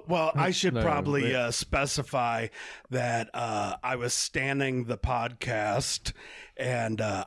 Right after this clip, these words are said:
Speaker 1: I am not a scientist,
Speaker 2: Nor
Speaker 1: but
Speaker 2: am
Speaker 1: my
Speaker 2: I.
Speaker 1: part-, well, you're a very learned fellow, Thomas.
Speaker 2: Yes, yes, but, um, I, I think I would be doing, um, a dishonest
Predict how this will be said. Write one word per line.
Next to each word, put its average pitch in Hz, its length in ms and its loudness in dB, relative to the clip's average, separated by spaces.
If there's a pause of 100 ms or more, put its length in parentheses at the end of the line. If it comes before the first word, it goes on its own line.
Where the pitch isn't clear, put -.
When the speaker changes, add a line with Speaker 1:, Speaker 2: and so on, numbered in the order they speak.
Speaker 1:
I 156 160 2
am 135 200 2
not 170 280 4
a 139 80 0
scientist, 131 840 0
Speaker 2:
Nor 131 220 4
Speaker 1:
but 123 140 2
Speaker 2:
am - 0 -
Speaker 1:
my 120 200 4
Speaker 2:
I. 120 140 4
Speaker 1:
part-, 143 340 0 (380)
well, 143 320 2
you're 135 220 0
a 127 60 0
very 127 300 0
learned 123 640 0
fellow, 123 600 -2
Thomas. 110 800 -2
Speaker 2:
Yes, 147 340 2
yes, 110 180 0
but, 120 200 0
um, 92 580 2
I, 69 420 -4
I 110 260 0
think 113 280 -2
I 107 140 2
would 107 180 -2
be 107 280 0
doing, 104 680 0
um, 95 340 0
a 101 100 -2
dishonest 117 800 -2